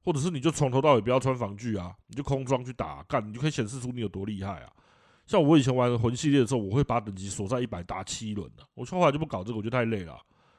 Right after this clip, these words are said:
对吧？有的时候我觉得自己玩多难的东西，你可以让自己满足你自己，觉得啊，我可能做到什么事情，可是不用拿这个去踩别人，说，干，你玩得好烂哦，你那么，你们都，你们都把它改得这么简单，你们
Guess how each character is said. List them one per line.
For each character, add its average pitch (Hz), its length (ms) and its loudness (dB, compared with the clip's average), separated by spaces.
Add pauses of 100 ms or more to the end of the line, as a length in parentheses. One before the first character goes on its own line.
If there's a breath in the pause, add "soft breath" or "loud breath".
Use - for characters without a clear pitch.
(240 soft breath)
对 117 80 0
吧？ 87 160 -4 (760)
有 127 140 2
的 147 40 2
时 220 80 0
候 214 60 6
我 156 80 4
觉 156 100 2
得 170 160 0 (960 soft breath)
自 233 120 -12
己 156 160 -4
玩 113 300 -2
多 127 180 0
难 131 120 -2
的 131 80 0
东 139 240 -2
西， 131 400 -2
你 107 80 -10
可 147 140 0
以 113 240 2
让 139 180 -4
自 135 160 -8
己 95 280 -12
满 113 260 -4
足 135 140 -2
你 127 100 -4
自 147 140 -4
己， 113 100 -10
觉 107 140 -2
得 113 100 -2
啊， 113 180 -4
我 104 80 -2
可 117 120 -2
能 104 80 -2
做 135 120 -2
到 123 140 2
什 98 100 -6
么 92 80 -10
事 117 120 -10
情， 107 40 -8
可 117 120 -2
是 180 80 0
不 - 180 2
用 175 140 8
拿 127 160 0
这 143 100 -4
个 135 80 0
去 151 100 0
踩 92 440 -6
别 104 180 -4
人， 104 160 -4
说， 123 220 -4
干， 247 260 -2
你 185 60 -2
玩 170 160 6
得 214 100 2
好 156 120 6
烂 190 300 2
哦， 135 80 -2
你 139 140 -8
那 185 80 -10
么， 160 100 -10 (680 soft breath)
你 135 100 -8
们 156 140 0
都， 208 200 6 (120)
你 147 160 -8
们 151 100 0
都 208 100 4
把 226 160 4
它 170 80 -2
改 135 120 0
得 135 80 2
这 170 80 -2
么 165 100 -2
简 113 240 -4
单， 131 180 0
你 127 80 -8
们 147 160 -2